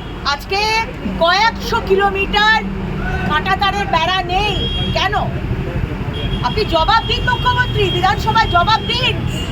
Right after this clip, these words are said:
আজকে যেখানে অনুপ্রবেশকারীরা কন্টিনিউয়াসলি ঢুকছে, রোহিঙ্গারা কন্টিনিউয়াসলি ঢুকছে,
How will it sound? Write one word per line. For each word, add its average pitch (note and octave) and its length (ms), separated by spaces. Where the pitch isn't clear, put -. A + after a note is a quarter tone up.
আজকে E4+ 380
যেখানে G#4 580
অনুপ্রবেশকারীরা G4+ 960
কন্টিনিউয়াসলি G4 960
ঢুকছে, - 600
রোহিঙ্গারা F#4+ 580
কন্টিনিউয়াসলি A4 680
ঢুকছে, B4+ 340